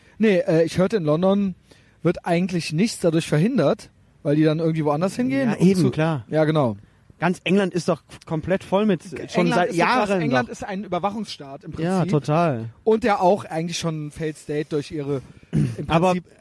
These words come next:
Speaker 2: aber pass auf,
Speaker 1: durch ihre
Speaker 2: bevor wir zu den
Speaker 1: Kolonialpolitik, ja.
Speaker 2: Überwachungskameras kommen, kann ich dir ja noch eine andere Maßnahme, wo wir hier gerade sitzen, ähm, erzählen. Die Maßnahme ist nämlich folgende.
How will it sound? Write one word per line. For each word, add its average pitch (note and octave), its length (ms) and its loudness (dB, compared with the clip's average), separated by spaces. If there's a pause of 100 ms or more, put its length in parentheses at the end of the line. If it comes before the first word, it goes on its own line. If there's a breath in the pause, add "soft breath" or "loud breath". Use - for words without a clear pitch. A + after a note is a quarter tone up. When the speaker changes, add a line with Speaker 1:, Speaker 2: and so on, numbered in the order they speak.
Speaker 2:
aber D#3+ 200 0
pass E3 160 0
auf, F#3+ 200 4
Speaker 1:
durch D#3+ 160 -8
ihre E3+ 180 -2
Speaker 2:
bevor F3 140 0
wir F3 320 4
zu G#3+ 100 2
den F3+ 160 4
Speaker 1:
Kolonialpolitik, F3 40 2
ja. D#3 80 4
Speaker 2:
Überwachungskameras E3+ 680 2
kommen, D#3+ 260 0 (200)
kann E3 160 -4
ich E3+ 140 -4
dir D#3+ 100 -4
ja D3 140 0
noch D3 180 0
eine D#3 160 -2
andere E3+ 240 0
Maßnahme, B2+ 720 0
wo C3 140 0
wir C3 60 0
hier C3 100 -2
gerade B2 260 -2
sitzen, C#3 440 -2 (140)
ähm, B2 300 0
erzählen. C3+ 460 -2 (360 loud breath)
Die C3+ 80 -2
Maßnahme E3+ 500 2
ist D3 140 -6
nämlich D3+ 300 2
folgende. E3+ 560 2